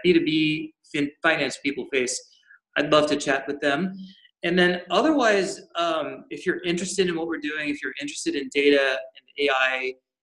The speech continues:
you know, especially in the ability for, uh, a non-technical person to use an A I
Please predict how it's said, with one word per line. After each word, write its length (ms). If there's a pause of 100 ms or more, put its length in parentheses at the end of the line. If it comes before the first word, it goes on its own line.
(120)
you 100
know, 60
especially 440
in 80
the 140
ability 400
for, 680
uh, 340
a 140
non-technical 720
person 400
to 160
use 220
an 120
A 280
I 200